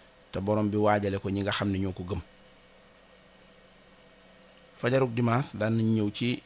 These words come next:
lu jëm ci wàllu ñaan yi, xam naa bunt boobu ma ubbi jëm ci aj geek yi nga xam ne moo ci aju dinañ ci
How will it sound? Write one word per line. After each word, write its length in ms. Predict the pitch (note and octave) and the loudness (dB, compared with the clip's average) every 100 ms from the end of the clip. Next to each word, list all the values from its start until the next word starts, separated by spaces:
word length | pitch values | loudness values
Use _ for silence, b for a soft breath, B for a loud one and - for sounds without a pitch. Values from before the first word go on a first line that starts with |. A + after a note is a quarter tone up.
| - | -8
lu 80 | A2+ | -4
jëm 200 | A2+ G#2+ | -2 -2
ci 80 | - | 0
wàllu 240 | G#2+ G#2 G2+ | 0 2 0
ñaan 300 | G#2 G2 G2 | 0 0 -2
yi, 180 | F3+ G#3 - | -4 -8 -10
xam 100 | F#2 | -6
naa 260 | G2 F#2+ - G2 | -4 -4 -6 -6
bunt 280 | G2+ A2 | -6 -4
boobu 240 | G2+ G2+ G#2 | -4 -2 -2
ma 60 | A2 | -4
ubbi 420 | A2 G#2 B2+ - | -4 -4 -4 -4
jëm 180 | G2 G2+ | -6 -6
ci 80 | - | -6
aj 160 | G2+ F#2 | -6 -4
geek 240 | G2+ A2+ | -6 -4
yi 80 | G2+ | -6
nga 80 | G2 | -6
xam 160 | G#2+ G#2 | -4 -4
ne 80 | G2+ | -2
moo 160 | G2 | -4
ci 80 | - | -4
aju 200 | E2+ F#2+ | -6 -6
dinañ 240 | F#2+ G2+ | -6 -6
ci 80 | G#2+ | -6